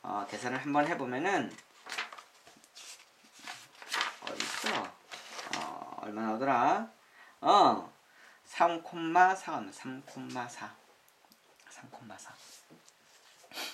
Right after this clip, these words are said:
계산하는 건 생략을 할게. 음.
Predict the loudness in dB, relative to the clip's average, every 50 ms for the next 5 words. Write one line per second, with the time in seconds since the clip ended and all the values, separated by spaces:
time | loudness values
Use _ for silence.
0 | -14 -16 -16 -16 -16 -14 -14 -10 0 4 6 8 8 8 6 6 4 4 2 2
1 | 2 4 6 6 6 6 4 4 2 4 6 8 8 8 6 4 -2 -8 -14 -14
2 | -10 -8 -8 -6 -6 -8 -8 -10 -12 -12